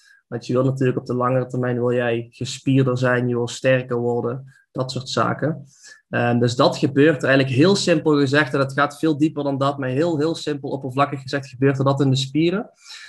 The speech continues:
En, eh, dat wil je dus uiteindelijk weer gaan herstellen na inspanning, om dus inderdaad op den duur beter te worden met, met de soort van sport die je uitvoert. In dit geval met krachttraining, dat je bijvoorbeeld meer spiermassa wil opbouwen.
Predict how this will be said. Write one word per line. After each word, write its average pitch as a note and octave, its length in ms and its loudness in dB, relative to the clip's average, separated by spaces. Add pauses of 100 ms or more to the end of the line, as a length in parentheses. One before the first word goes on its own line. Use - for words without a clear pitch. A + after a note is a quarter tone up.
(320)
En, C#3 360 2
eh, B2+ 200 2
dat C#3 220 4
wil D#3 140 6
je D#3 80 4
dus D3 80 4
uiteindelijk C#3 400 0
weer C3+ 100 -2
gaan C3 120 0
herstellen C3 760 -2
na C3 340 0
inspanning, B2+ 540 -4
om B2+ 160 -2
dus B2 120 -4
inderdaad B2 400 -4
op B2+ 140 -18
den B2 140 0
duur B2+ 360 0
beter C3 340 0
te A#2+ 100 -6
worden A#2+ 300 0
met, A#2 260 -4
met A2+ 320 -8
de - 140 -12
soort C3 240 0
van A#2+ 120 0
sport - 340 -4
die A#2+ 80 -2
je A2+ 80 0
uitvoert. - 520 -6
In A#2+ 80 -4
dit A#2+ 160 -6
geval B2 240 -2
met A#2 160 -2
krachttraining, B2+ 580 -2
dat B2+ 140 -2
je B2+ 80 -8
bijvoorbeeld B2 300 -2
meer B2 80 -6
spiermassa A#2+ 500 -4
wil - 80 -6
opbouwen. - 480 -12